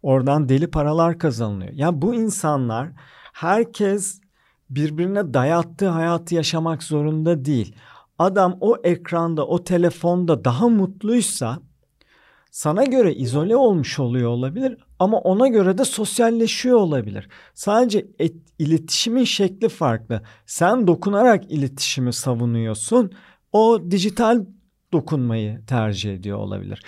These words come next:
Evet, ben de bu sırada şeyi savunanım. Dokunarak iletişim olmasını savunan bir insanım. Ama şöyle düşünelim. Bundan altmış sene sonra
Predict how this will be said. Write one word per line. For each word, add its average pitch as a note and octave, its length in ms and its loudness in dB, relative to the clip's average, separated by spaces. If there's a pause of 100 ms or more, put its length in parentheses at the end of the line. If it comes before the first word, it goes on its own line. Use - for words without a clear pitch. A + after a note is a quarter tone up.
(380)
Evet, G3+ 380 2 (420)
ben D#3+ 340 2
de D3 100 2
bu A#2+ 40 -6
sırada C3+ 280 -4
şeyi C3+ 220 -2
savunanım. C3 680 -2
Dokunarak D3 760 -2
iletişim A#2+ 600 -4 (280)
olmasını B2 580 -4
savunan C3+ 560 -2
bir A#2+ 80 -4
insanım. G2 420 -10 (440)
Ama F3+ 380 2 (340)
şöyle G3 500 2
düşünelim. A#2+ 580 -6 (380)
Bundan E3+ 540 0 (200)
altmış E3 320 -4
sene E3 360 -4
sonra C#3+ 560 0